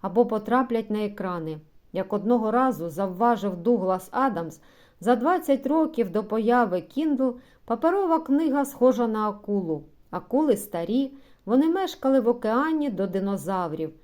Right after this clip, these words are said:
І причина, чому акули досі існують, полягає в тому, що вони найкраще виконують роль акул.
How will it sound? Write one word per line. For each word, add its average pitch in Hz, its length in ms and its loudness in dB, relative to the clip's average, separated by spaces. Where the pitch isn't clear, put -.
І 185 80 -8
причина, 277 760 -2
чому 247 460 4
акули 226 480 0
досі 220 460 0
існують, 208 540 0
полягає 277 480 2
в 277 80 -4
тому, 269 480 -2
що 233 220 -2
вони 269 320 2
найкраще 269 880 0
виконують 285 840 -2
роль 254 300 2
акул. 208 560 -6